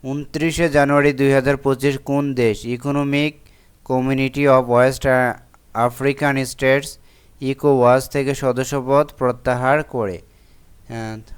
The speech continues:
বুর্কিনা ফাসো, মালি, নাইজার, উপরের সবগুলো। ইকোওয়াস এর বর্তমান সদস্য দেশ কত? ইকোওয়াস এর বর্তমান সদস্য দেশ হলো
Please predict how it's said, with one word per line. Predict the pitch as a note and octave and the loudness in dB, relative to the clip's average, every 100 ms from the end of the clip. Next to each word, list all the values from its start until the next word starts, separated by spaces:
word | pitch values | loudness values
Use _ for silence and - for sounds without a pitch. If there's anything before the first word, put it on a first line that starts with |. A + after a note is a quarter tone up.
| B2+ | -10
বুর্কিনা | B2 C3 B2+ C#3 C#3 | -6 -4 -4 -4 -4
ফাসো, | C3 B2+ B2 C#3+ | -4 -4 -4 -6
মালি, | C3+ B2 A#2+ B2 D#3 G#3 - - | -2 -2 -2 -2 -6 -8 -18 -20
নাইজার, | C3 A#2+ A#2 A2 A2 G2+ | -10 -6 -4 -4 -6 -6
উপরের | A2 B2 B2+ C#3+ D#3+ | -8 -6 -4 -2 -4
সবগুলো। | - A#2 G#2+ G#2 F2+ D#2 - - - - - - - - - - - _ - - - - | -6 -8 -6 -8 -8 -12 -18 -20 -20 -20 -20 -20 -20 -20 -20 -20 -20 _ -20 -20 -20 -10
ইকোওয়াস | C3+ C#3 D3+ C3+ C#3 C#3+ D#3 | -8 -2 2 4 4 2 -2
এর | C#3+ C3+ C#3 D3 - B2 | 0 2 2 0 -8 0
বর্তমান | C3 C3+ D#3 D3 D3 C#3+ | 0 2 -2 -2 -2 -2
সদস্য | - B2+ B2+ C#3 C#3 D3 | -4 -4 -2 -4 -2 -4
দেশ | C3 B2+ C3 - - | 0 0 -2 -4 0
কত? | B2+ A#2+ G#2 F2 - - - - - - | 0 2 -2 -2 -8 -20 -20 -20 -20 -12
ইকোওয়াস | B2 B2+ C#3+ C#3 C#3 D#3+ | -4 -2 4 6 6 4
এর | C#3+ | 4
বর্তমান | B2+ B2 C#3 C3+ C#3 | 4 2 0 0 -2
সদস্য | C3+ B2+ B2+ B2+ D3 | -2 -2 -2 -4 -2
দেশ | C3+ B2 B2 A#2+ | -2 -2 -2 -2
হলো | C3+ D3 F#3 | 0 0 0